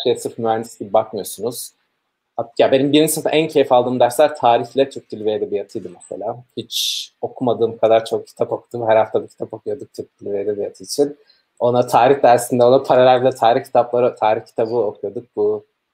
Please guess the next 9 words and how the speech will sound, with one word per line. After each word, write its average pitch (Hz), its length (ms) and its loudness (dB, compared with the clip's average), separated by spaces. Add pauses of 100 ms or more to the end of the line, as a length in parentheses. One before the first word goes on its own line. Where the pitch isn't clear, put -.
(140)
modernleşen 107 640 -4
Türkiye'nin 101 380 -10
tarihini. 104 580 -6 (1200)
Ee, 120 40 -2 (760)
genel 131 160 4
olarak 151 280 4
böyle 156 200 6
benim 107 140 -2
tecrübem. 120 520 -4